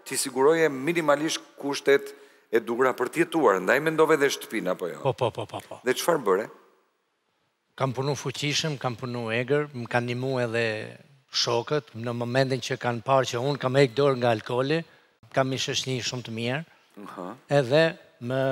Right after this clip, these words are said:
Speaker 2: më ndihmuan më, në mënyrë fantastike. Edhe arrita të bëj shtëpinë komplet.
Speaker 1: Nga ajo barake e vogël që kishe?
Speaker 2: Nga ajo barake e vogël.
Speaker 1: Di që i shtove edhe një kat, më duket.
Speaker 2: Po.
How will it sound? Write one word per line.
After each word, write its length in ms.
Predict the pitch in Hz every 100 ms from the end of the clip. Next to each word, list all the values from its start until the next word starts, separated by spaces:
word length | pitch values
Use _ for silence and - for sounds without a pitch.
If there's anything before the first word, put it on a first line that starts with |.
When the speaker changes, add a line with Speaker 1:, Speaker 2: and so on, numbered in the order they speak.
| 131 131 131 123
Speaker 2:
më 120 | 120
ndihmuan 540 | 120 117 143 156 139
më, 100 | 123 117 120 123 120 123 123 120 123
në 140 | 123
mënyrë 460 | 123 123 143 135 123 - - _ _ _ _ _ _ _ _ _
fantastike. 640 | 127 101 117 - 110 - - _ _ _ _ _ _ _ _
Edhe 300 | 123 120 147
arrita 480 | 147 123 147 143 127
të 80 | 107
bëj 160 | 127
shtëpinë 360 | - - 127 117
komplet. 380 | 113 98 139 165 _ _
Speaker 1:
Nga 180 | 107 123
ajo 200 | 131 127
barake 440 | 120 135 135 127
e 40 |
vogël 280 | 113 123 107
që 140 | 98 101
kishe? 300 | 110 113 123
Speaker 2:
Nga 100 | 123
ajo 160 | 123
barake 400 | 107 113 110 104
e 40 | 95
vogël. 320 | 98 - - - _ _
Speaker 1:
Di 60 | 127
që 160 | 120
i 60 | 135
shtove 240 | 135 135
edhe 140 | 135 143
një 120 | 151
kat, 360 | 147 117 - 90
më 120 | 82
duket. 300 | 80 - 64
Speaker 2:
Po. 160 | -